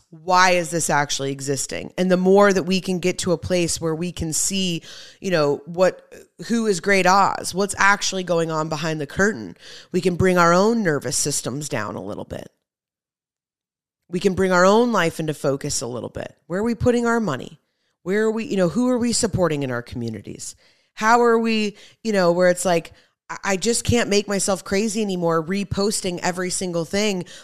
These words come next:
on social media and saying that I'm either doing something and or that that's not affecting me. I just, it's just not a long-term solution.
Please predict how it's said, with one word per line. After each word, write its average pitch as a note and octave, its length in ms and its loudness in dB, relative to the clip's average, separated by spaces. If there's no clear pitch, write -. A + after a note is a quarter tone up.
on F#3+ 140 -4
social F#3+ 320 -2
media F#3+ 580 2
and G3 240 0
saying G#3+ 720 0
that F#3 320 -2
I'm G3 300 0
either F#3 260 -2
doing A#3 420 0
something B3 580 0
and A3 260 -2
or A3 140 0
that G3+ 160 -2
that's G3+ 240 -2
not F#3+ 460 0
affecting G#3+ 600 0
me. - 380 -12
I F#3+ 80 0
just, G3+ 360 0
it's - 360 -2
just F#3+ 260 -2
not G3 360 4
a G3 100 0
long-term F#3 840 2
solution. - 840 0